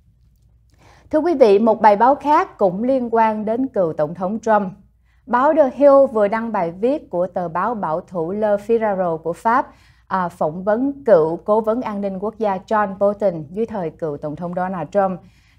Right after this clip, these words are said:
Trong cuộc phỏng vấn này thì ông Bolton nói rằng sếp cũ của mình không có đủ đầu óc để làm một nhà độc tài khi trả lời thắc mắc về nhiệm kỳ tổng thống thứ nhì của ông Trump sẽ như thế nào.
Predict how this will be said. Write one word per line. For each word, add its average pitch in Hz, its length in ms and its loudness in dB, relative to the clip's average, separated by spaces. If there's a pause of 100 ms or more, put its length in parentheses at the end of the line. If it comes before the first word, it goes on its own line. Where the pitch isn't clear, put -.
Trong 302 260 4
cuộc 247 320 6
phỏng 208 180 2
vấn 269 240 0
này 240 300 2
thì 226 80 2
ông 220 180 -2
Bolton 233 440 0
nói 196 260 0
rằng 202 320 -2
sếp 320 340 0
cũ 214 180 6
của 226 160 2
mình 226 480 0
không 294 380 4
có 294 180 0
đủ 202 320 0
đầu 208 220 2
óc 302 380 2
để 185 160 0
làm 196 300 -4
một 165 200 -10
nhà 180 200 -8
độc 170 160 -4 (120)
tài 196 300 2 (320)
khi 302 200 0
trả 220 200 0
lời 226 180 4
thắc 247 240 -8
mắc 311 200 -6
về 214 180 -4
nhiệm 170 260 -8
kỳ 185 200 -6
tổng 160 240 -8
thống 202 240 -4
thứ 240 180 -2
nhì 240 420 2
của 180 100 -4
ông 196 180 -2
Trump 196 300 -4
sẽ 151 260 -4
như 202 160 -6
thế 214 140 -4
nào. 202 320 2